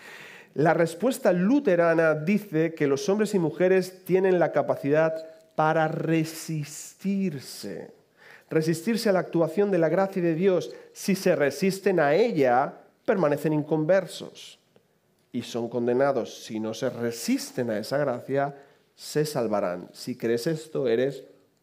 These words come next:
luterano en cuanto a esa doctrina. Por último, encontramos a Jo-, Jacobo Arminio en el siglo diecisiete.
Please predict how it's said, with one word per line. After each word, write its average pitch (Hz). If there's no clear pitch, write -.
luterano 113
en 107
cuanto 117
a -
esa 110
doctrina. 110
Por 139
último, 156
encontramos 127
a 170
Jo-, 151
Jacobo 151
Arminio 143
en 135
el 120
siglo 139
diecisiete. 151